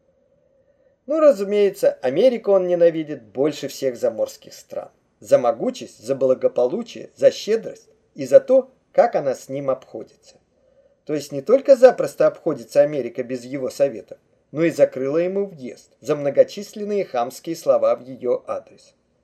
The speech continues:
И поэтому... Будьте вы прокляты, англосаксы, со всей вашей великой империей. Но надо, чтобы вся Россия разделила его чувства. А для этого достаточно простейшего всеобщего оповещения.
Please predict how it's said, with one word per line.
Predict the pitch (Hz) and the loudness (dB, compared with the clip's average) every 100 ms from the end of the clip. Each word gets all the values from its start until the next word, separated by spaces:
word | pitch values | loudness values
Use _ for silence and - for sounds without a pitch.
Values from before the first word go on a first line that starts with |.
| _ _ _ | _ _ _
И | 160 | 2
поэтому... | - 139 - - - _ _ _ _ _ _ _ | 4 4 0 -12 -20 _ _ _ _ _ _ _
Будьте | 120 185 - 214 | -4 -4 -4 -6
вы | 220 | -4
прокляты, | 220 175 147 180 185 190 214 | -4 0 6 6 6 -4 -2
англосаксы, | 202 180 190 180 147 - - - _ | -4 2 2 4 0 0 -10 -20 _
со | - 147 | -8 -8
всей | - 156 117 | -6 -8 2
вашей | 139 - 131 | 4 4 -2
великой | 131 151 127 131 139 | -8 -8 -8 -10 -10
империей. | 151 135 - 104 _ _ _ _ _ _ _ _ _ _ _ _ _ _ _ _ _ - | -10 -14 -14 -20 _ _ _ _ _ _ _ _ _ _ _ _ _ _ _ _ _ -10
Но | 151 | 0
надо, | 247 269 - | 2 2 -2
чтобы | - 160 156 160 | -2 -4 -2 -2
вся | - 170 | 6 8
Россия | 165 - 254 262 190 | 8 2 -2 2 2
разделила | 151 117 117 127 160 170 | 2 -4 -10 -4 -2 0
его | 156 147 | -2 -4
чувства. | 151 - 110 - _ _ _ _ _ | -8 -12 -20 -20 _ _ _ _ _
А | 120 | -6
для | 113 127 | -2 2
этого | 185 269 247 | 2 4 4
достаточно | 220 214 - 139 - - 107 | 2 -2 0 -2 -2 -16 -12
простейшего | - 131 - 156 196 - 208 | 0 0 0 -8 -6 -6 -8
всеобщего | 202 139 131 131 - 143 143 | -8 -6 -4 -4 -6 -2 0
оповещения. | 147 139 143 139 143 - 107 - | 0 -2 -4 -8 -12 -16 -20 -20